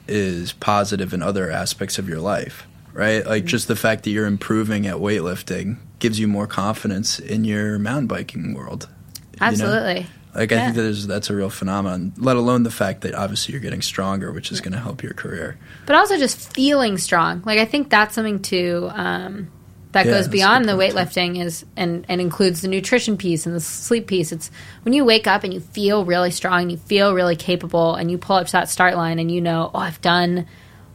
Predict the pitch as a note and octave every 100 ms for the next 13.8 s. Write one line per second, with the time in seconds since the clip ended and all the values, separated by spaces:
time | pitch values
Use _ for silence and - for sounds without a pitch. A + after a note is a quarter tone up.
0 | - G3 G#3+ A3+ G3+ - G3+ G3 F3+ D#3+
1 | F3+ E3+ E3+ F3 F3+ F3+ F3+ E3 F3 F3
2 | F3+ F3+ F3 E3+ E3 E3 D#3+ - E3+ E3
3 | D#3 D#3 F#3 E3 D#3 D#3 E3 - - -
4 | - - - - - G3 G3+ A3 A3 G3
5 | - F#3+ F#3+ F#3 F3+ E3 F#3 F3+ E3 E3
6 | D#3 F#3 E3+ G#3 G#3 F#3 F3+ E3 E3+ F#3+
7 | G3+ B3+ B3+ - C#4 D4 C#4+ - B3+ C4
8 | C4 B3+ A#3+ C#4 C#4 F3+ E3 - F3+ F3
9 | F3 - G3 G#3 G#3 G3+ E4+ E4+ C4 B3+
10 | - C#4 C4+ - C#4 C#4 A#3 - A3 A3
11 | - B3+ B3 A#3 A#3+ - C#4+ A3 G3 -
12 | - - - G#3+ G3+ G3 F3+ F3+ - A#3+
13 | C#4 C4+ B3+ G3 G3+ G#3 G3 F3+